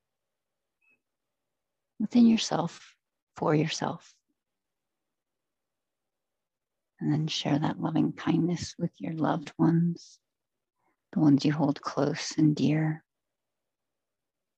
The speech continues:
your local community, and the greater world around you.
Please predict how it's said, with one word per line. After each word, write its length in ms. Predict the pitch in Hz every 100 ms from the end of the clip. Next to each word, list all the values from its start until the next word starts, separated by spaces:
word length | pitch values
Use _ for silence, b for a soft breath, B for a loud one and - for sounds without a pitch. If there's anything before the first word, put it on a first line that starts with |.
| _ _ _ _ _ _ _ _ -
your 140 | 202
local 300 | 196 196 208
community, 840 | - - 156 151 165 165 175 170 _ _ _ _ _ _ _ _ _ _ _ _ _ _ _ _ _ _ _ -
and 140 | 202 175
the 40 |
greater 380 | 170 151 151 156
world 360 | 165 190 165 165
around 440 | 156 151 160 165
you. 240 | 180 175